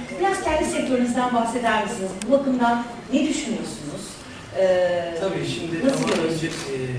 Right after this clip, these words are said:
Speaker 2: bu kadar başarılı bir kadının, e, katılmış olduğu bir konferansa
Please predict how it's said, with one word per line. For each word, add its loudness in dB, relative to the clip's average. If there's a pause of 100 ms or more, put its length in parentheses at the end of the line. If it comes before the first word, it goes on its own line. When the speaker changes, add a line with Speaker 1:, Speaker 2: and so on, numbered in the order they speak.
(400)
Speaker 2:
bu -10
kadar -2
başarılı -6
bir -4
kadının, -6 (400)
e, -14 (200)
katılmış -10
olduğu -10
bir -10
konferansa -8